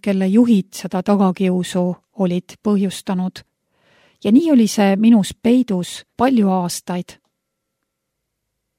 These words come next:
Kui mul viimase lapsega kodus olemise lapsepuhkus täis sai, siis mind koondati töö juurest. Tegelikult koondati kõik väikeste lastega emad,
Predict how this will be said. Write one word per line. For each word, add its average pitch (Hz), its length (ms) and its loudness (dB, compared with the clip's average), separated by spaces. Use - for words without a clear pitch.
Kui 247 180 6
mul 220 200 6
viimase 226 440 0
lapsega 208 560 -2
kodus 233 440 -2
olemise 190 800 -2
lapsepuhkus 208 1080 -4
täis 262 400 -6
sai, 196 300 -2
siis 285 300 -6
mind 208 400 2
koondati 208 580 2
töö 180 280 -2
juurest. 170 440 -10
Tegelikult 214 520 0
koondati 208 560 2
kõik 269 400 -2
väikeste 196 560 -2
lastega 185 640 -4
emad, 208 480 0